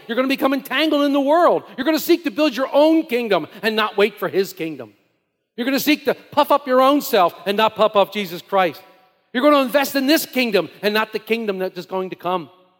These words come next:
We should always be busy doing the Father's work. We should always be busy doing the Master's bidding.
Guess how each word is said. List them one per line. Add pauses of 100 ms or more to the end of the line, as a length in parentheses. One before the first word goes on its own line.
(920)
We
should
always
be
busy
doing
the
Father's
work. (140)
We
should (100)
always
be
busy
doing
the
Master's
bidding.